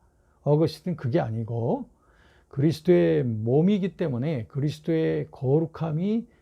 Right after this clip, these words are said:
분여되는 것이기 때문에 거룩하다라고 말한 것이죠. 이것은 교회론에 있어서, 어, 굉장히 중요한 것을 우리에게 시사해주고 있습니다. 오늘날에도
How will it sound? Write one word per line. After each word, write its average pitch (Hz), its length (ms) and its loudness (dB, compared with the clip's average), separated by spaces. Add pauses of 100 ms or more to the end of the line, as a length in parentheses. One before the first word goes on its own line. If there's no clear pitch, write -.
분여되는 117 540 2
것이기 104 240 -8
때문에 170 260 -4
거룩하다라고 113 1400 -4
말한 110 300 -4
것이죠. - 380 -6 (300)
이것은 190 360 2
교회론에 151 800 2 (220)
있어서, 156 600 -4 (300)
어, 123 160 -2
굉장히 160 420 2
중요한 143 420 0
것을 120 260 -2
우리에게 117 260 0
시사해주고 120 580 -4
있습니다. 131 420 -16 (440)
오늘날에도 175 760 2